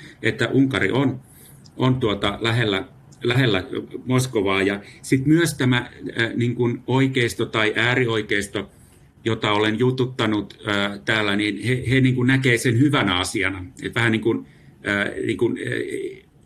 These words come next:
hyvänä asiana ja, ja siis, siis jopa niin kuin, niin kuin mahtailee sillä, että me olen, me olemme se, joka,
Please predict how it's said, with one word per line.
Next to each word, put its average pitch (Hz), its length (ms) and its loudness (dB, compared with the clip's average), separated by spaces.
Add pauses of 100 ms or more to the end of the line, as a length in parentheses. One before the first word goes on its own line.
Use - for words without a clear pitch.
(460)
hyvänä 123 260 2
asiana 110 300 0
ja, 110 120 0
ja 113 160 0
siis, 127 300 -2 (140)
siis 117 240 -6
jopa 131 240 2
niin 117 220 2
kuin, 110 260 0 (460)
niin 120 120 -2
kuin 117 120 -4
mahtailee 87 560 -2
sillä, 90 360 -6
että - 180 -8
me 123 180 2
olen, 98 420 0
me 131 100 2
olemme 107 220 2
se, 110 160 0
joka, 104 360 -2